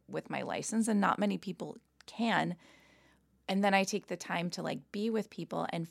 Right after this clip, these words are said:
feel as they're telling a story what's happening in their pelvic floor, and I can feed back to them what's happening. And then also telling them to, like, feel and soften in their heart when they're having a hard time relaxing, and how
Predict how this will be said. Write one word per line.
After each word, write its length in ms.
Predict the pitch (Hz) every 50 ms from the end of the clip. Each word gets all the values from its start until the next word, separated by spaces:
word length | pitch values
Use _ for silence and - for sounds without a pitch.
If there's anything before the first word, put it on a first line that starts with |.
| - _ _ _ -
feel 540 | - 208 226 233 185 160 160 180 208 214 _ - _ _ _ _ _ _ -
as 180 | - 190 180 165
they're 140 | 175 170 170
telling 360 | - - 190 185 190 190 190
a 60 | 196
story 520 | 190 - - - 233 226 247 254 226 196
what's 200 | 185 180 - -
happening 540 | - - - - - - - - - - - - - 165 - -
in 80 | 175
their 120 | 170 175 -
pelvic 460 | - - - 170 165 185 190 - -
floor, 600 | - - - - 226 254 330 294 - - - - _ _ - - _ _ -
and 100 | 202 196
I 80 | 190
can 220 | 185 - 175 160 - _ _ _
feed 260 | - 196 233 262 214
back 220 | 185 - - - -
to 100 | - -
them 160 | - - -
what's 140 | - - -
happening. 400 | - - - - - - - - - - - - - _ _ _ _ - -
And 200 | 180 175 175 175
then 240 | 175 170 170 170
also 680 | - - 175 175 185 185 - - 175 170 165 160 165 - - - _ _
telling 360 | - - 180 170 170 170 170 165
them 200 | 160 160 160 160
to, 140 | - - 160
like, 280 | 147 147 156 - - -
feel 260 | - 175 170 170 170
and 140 | 165 165 160
soften 420 | - 151 151 156 - - 170 160
in 140 | 160 156 156
their 160 | 151 147 147
heart 460 | 147 - - 160 151 160 196 233 240 - -
when 140 | 180 170
they're 140 | 165 160 160
having 340 | 160 151 156 160 160 160 156
a 60 | 151
hard 200 | 156 151 156 147
time 180 | - - 160 151
relaxing, 560 | 156 151 151 151 151 - - - 180 180 180
and 100 | 180 165
how 520 | 156 - - 165 160 160 156 151 156 160